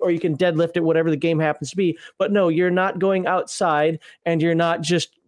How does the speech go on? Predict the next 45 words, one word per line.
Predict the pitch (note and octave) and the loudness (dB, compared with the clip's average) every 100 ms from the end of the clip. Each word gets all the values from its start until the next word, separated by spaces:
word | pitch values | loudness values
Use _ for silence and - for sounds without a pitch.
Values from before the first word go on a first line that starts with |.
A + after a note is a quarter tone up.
| - | -4
randomly | E3 E3 E3+ E3 D#3+ | 0 0 0 0 0
grabbing | C3+ D#3 D#3 D#3 | 0 0 2 0
everything | D#3 D#3 D3 D#3 | 0 0 -2 -2
that | D3+ | 0
weighs | D3+ C#3 | 0 -2
five | - C#3+ C3+ | -2 -2 -2
hundred | D3 C3+ | -2 -4
pounds | E3+ E3+ D3 C3 | -2 0 0 -2
because, | D3 - D#3 D#3 - - - | -6 -2 -2 -2 -6 -14 -2
you | |
know, | D#3+ | 0
a, | D3+ E3+ | 2 0
a | - | -2
piece | - A3 G3 | -4 -4 -2
of | |
sheet | E3 - C#4 | -2 0 -2
metal | G#3+ F3 F3 | 0 2 2
that's | E3+ | 0
five | - F3 | 0 0
hundred | F3 E3+ | 0 0
pounds, | G#3+ G#3 E3 | 0 0 0
how | E3+ | 0
are | |
you | F#3+ | 0
gonna | G3 | 0
get | F3+ - | -2 -4
your | - | 0
arm | G#3 A3+ A3 | 2 2 2
under | F3+ E3 C3+ | 0 0 0
it? | A#2 | -2
It's | - | -6
too | - B3 F#3 C#3+ | -4 -2 -2 -2
wide. | F#3 G#3+ F#3 | 0 2 2
And, | D3 C3 C3+ B2+ _ _ _ _ | 0 -2 -4 -8 _ _ _ _
you | - D3+ | -4 -4
know, | - - | -4 -10
so, | - F#3+ | 0 2
uh, | F#3+ G3 | 2 0
so | F3 G#3 | 0 -4
something | - C4 B3+ A#3+ | 0 -2 2 2
like | G3+ - | 2 0
this | G3 - - | -2 -4 -2
does | F3 F#3+ F#3 | 0 0 0
make | E3+ D#3 | 0 -2
sense. | - E3 C3+ - - | 0 -4 -4 -8 -20